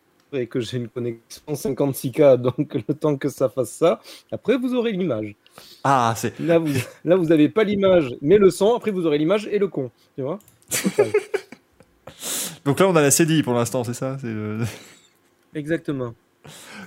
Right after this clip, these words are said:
Speaker 2: Comment va, Monsieur Greg ?
Speaker 1: Mais écoute, <laughs> comme quelqu'un qui... qui, qui sauve les, les meubles de ses copains, qui te lâche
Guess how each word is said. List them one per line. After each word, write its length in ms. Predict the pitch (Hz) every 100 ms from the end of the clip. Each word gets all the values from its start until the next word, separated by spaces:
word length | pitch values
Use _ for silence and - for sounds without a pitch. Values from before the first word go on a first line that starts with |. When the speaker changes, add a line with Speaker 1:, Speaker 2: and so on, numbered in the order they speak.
| -
Speaker 2:
Comment 320 | 254 254 214
va, 440 | 151 165 160 139 - _ _ _ _ _ _ _ _ _ _ _ -
Monsieur 360 | 123 - 120
Greg ? 220 | 113 113
Speaker 1:
Mais 80 | 160
écoute, 380 | 220 262 240 131 - _ _ _ _ -
<laughs> 600 | - _ - - - -
comme 140 | 170
quelqu'un 600 | 131 - 147 - - 170
qui... 300 | 151 - 127 - - - _ -
qui, 340 | - 156 147 - _ - _ - -
qui 140 | 175
sauve 380 | - 214 202 180
les, 500 | 170 160 151 143 127 _ _
les 220 | 156 170 143 135
meubles 340 | 208 196 165 143
de 100 | 175
ses 240 | - 196
copains, 600 | - 220 160 226 247 202 170 165 -
qui 200 | 170 160
te 120 | 202
lâche 640 | 185 208 220 185 - -